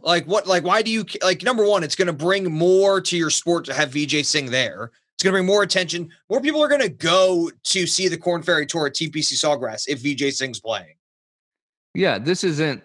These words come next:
Speaker 2: this isn't like, oh, w-, w-, yeah, where's, where's Mike Weir's taking places of,
Speaker 1: Yeah.
Speaker 2: of better? If Brady Schnell played on the P G A Tour, he's doing the same thing he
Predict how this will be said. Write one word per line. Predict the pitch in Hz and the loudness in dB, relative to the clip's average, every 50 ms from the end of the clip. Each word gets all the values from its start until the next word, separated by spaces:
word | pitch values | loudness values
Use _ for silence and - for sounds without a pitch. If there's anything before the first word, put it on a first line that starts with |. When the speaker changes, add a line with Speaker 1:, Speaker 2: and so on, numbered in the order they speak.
| _ | _
Speaker 2:
this | - 151 165 190 - 190 | -4 -2 -2 0 0 -2
isn't | 170 139 151 147 - 131 | -2 0 -2 -4 -2 -2
like, | 131 127 123 113 107 95 - - - _ _ _ _ _ _ _ _ _ _ _ _ _ - | 0 0 2 2 0 -2 -4 -10 -20 _ _ _ _ _ _ _ _ _ _ _ _ _ -4
oh, | - 131 131 127 120 117 110 | -2 0 0 2 0 -2 -4
w-, | 107 - 143 127 - 80 107 156 | -4 -6 -8 -8 -8 -10 -12 -12
w-, | 165 175 180 | -6 -2 0
yeah, | 170 | 0
where's, | 139 127 160 180 170 151 131 147 | 0 2 0 0 0 -2 -4 -8
where's | - 165 175 208 208 160 135 | -8 -2 2 2 2 2 2
Mike | 143 151 156 151 147 - | 0 0 0 0 -2 -6
Weir's | 123 120 127 135 151 151 151 143 131 - | -4 0 2 2 2 2 0 0 -2 -6
taking | - - - 127 120 113 - - 127 120 117 110 104 101 98 _ _ - | -10 -4 -2 -2 -2 -2 -4 -4 -6 -4 -4 -4 -6 -8 -8 _ _ -8
places | - 123 113 110 107 - - 113 107 101 101 107 | -4 -2 -2 -2 -4 -6 -8 -8 -8 -6 -4 -4
of, | 107 104 101 101 101 95 | -2 -2 -2 -2 0 2
Speaker 1:
Yeah. | - - 185 127 98 101 - | 2 2 2 0 -2 -10 -14
Speaker 2:
of | - - _ 98 92 90 101 _ _ 123 | -16 -18 _ _ -20 -20 _ _ _ -6
better? | 123 123 113 - - _ _ _ _ _ - | -6 -4 -4 -6 -10 _ _ _ _ _ -2
If | 196 196 160 - 185 | -2 -2 -2 0 -2
Brady | 196 208 208 196 190 | 0 0 0 0 -2
Schnell | 175 - - 175 190 196 | -4 -4 -2 -2 -2 -2
played | 190 - 170 151 151 | 0 0 0 0 0
on | 143 135 | 0 -2
the | 123 | -4
P | - - 156 | -2 -2 -2
G | 139 131 143 143 | -2 0 -2 -2
A | 139 | -2
Tour, | - 190 185 185 | -2 0 0 0
he's | 185 180 - - | 0 -2 -4 -8
doing | - 151 170 190 190 | -4 -2 -2 -2 0
the | 180 170 | -2 -4
same | - - - - 151 160 175 170 151 | -4 -4 -2 0 0 0 0 -4 -6
thing | - - 160 170 175 | -6 -4 -2 -2 0
he | 170 | 2